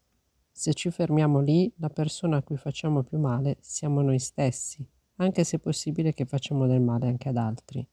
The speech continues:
La differenza tra lavorare su tutto il programma o solo su una parte è la differenza tra la serenità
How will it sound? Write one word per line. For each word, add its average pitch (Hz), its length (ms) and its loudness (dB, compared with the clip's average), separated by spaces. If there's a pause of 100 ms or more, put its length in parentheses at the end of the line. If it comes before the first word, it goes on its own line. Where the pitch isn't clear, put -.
(1500)
La 165 100 0
differenza 165 600 4
tra 139 140 0
lavorare 143 460 4
su 139 240 -4
tutto - 280 -4
il - 40 -12
programma 127 680 0
o 151 100 -2
solo 170 320 4
su - 160 -4
una 127 160 2
parte 135 720 -2
è 165 100 -2
la 156 120 4
differenza 143 680 0
tra 127 180 0
la 123 80 2
serenità 139 640 -2